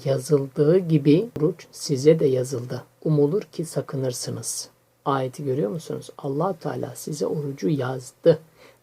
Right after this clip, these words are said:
Peki doktor size bir şey yazdığı zaman onu ya-, ne yapıyorsunuz? Alıyorsunuz, hayatınıza tatbik etmeye çalışıyorsunuz değil mi? Ama Allah Teala diyor ki, "Sizden öncekilere de ben orucu yazdım.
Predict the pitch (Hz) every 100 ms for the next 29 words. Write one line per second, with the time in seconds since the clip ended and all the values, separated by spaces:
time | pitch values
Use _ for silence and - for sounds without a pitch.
0 | _ 185 170 156 156 151 156 147 - 139
1 | 143 147 139 135 135 147 143 139 131 -
2 | 147 135 151 196 165 135 - - 175 180
3 | - 170 156 165 160 170 175 - - -
4 | 131 123 - 139 - - 170 - 175 156
5 | 143 123 - - - - - 135 139 254
6 | 180 - _ _ _ _ 151 151 175 196
7 | 190 202 190 202 285 - - - - 175
8 | 160 190 202 185 185 196 180 185 208 190
9 | 160 131 147 135 131 139 123 113 - -
10 | 120